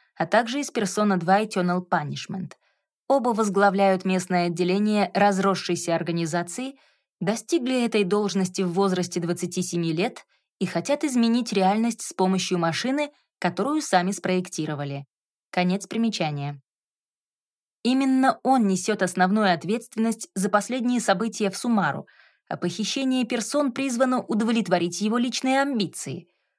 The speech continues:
Кусака владеет чёрной книгой, в то же время, что и красную, её написал психоаналитик, давным-давно вступивший в контакт с Филимоном.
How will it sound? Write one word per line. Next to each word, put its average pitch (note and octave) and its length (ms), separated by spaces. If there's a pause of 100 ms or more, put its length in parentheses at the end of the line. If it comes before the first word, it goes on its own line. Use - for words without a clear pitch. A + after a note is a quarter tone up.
(400)
Кусака - 420
владеет A3 520
чёрной A3+ 360
книгой, A#3 480 (420)
в - 140
то C4 120
же A#3+ 140
время, G#3+ 300
что - 180
и F3 140
красную, F3 680 (300)
её G3+ 320
написал C4 500
психоаналитик, F#3+ 1080 (240)
давным-давно A3+ 680
вступивший A#3 560
в - 100
контакт F3+ 540
с - 140
Филимоном. D3+ 720